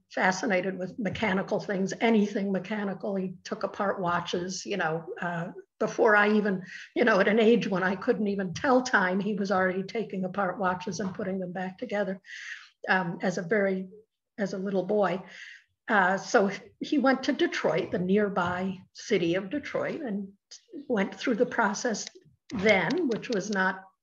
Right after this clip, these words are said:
to go to school to learn mechanical arts, but to,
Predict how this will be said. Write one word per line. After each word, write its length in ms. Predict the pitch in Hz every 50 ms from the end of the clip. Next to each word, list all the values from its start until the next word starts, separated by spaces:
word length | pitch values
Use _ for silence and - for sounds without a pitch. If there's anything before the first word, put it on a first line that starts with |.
| -
to 80 | - 208
go 140 | 202 196 185
to 80 | 175
school 640 | - - - - 370 381 320 220 208 208 - - - -
to 100 | - 214
learn 440 | 190 190 190 185 185 185 185 185 - - -
mechanical 640 | 202 185 - - 233 190 185 196 185 - 196 165
arts, 320 | 160 170 196 - - - - -
but 220 | 214 196 202 -
to, 240 | - 240 202 180